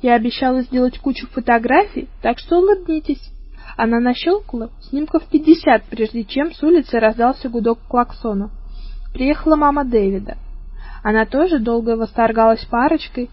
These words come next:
однако сына успела сфотографировать дома, так что на сей раз ограничилась пятью-шестью кадрами.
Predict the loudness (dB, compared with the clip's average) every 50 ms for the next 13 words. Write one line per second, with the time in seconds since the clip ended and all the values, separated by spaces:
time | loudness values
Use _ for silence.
0 | -6 -4 -2 2 2 2 2 2 -2 -2 -2 -4 -2 0 -2 -2 -4 -2 -2 0
1 | 0 0 -2 -8 -8 -8 -6 -2 -2 -2 -2 -2 -2 -2 -2 0 0 0 0 0
2 | 0 0 -2 -2 -4 -8 -10 -16 -20 -20 -20 -20 -6 -2 -2 -2 -2 -6 -6 -4
3 | -2 -2 0 2 4 4 4 4 2 0 -2 -8 _ -6 -2 0 0 0 0 0
4 | -4 -4 -4 -4 -4 -4 _ -14 -10 -4 -4 -4 -4 -4 -10 -10 -8 -10 -10 -6
5 | -4 -2 -2 -2 -2 -4 -6 -8 -8 -10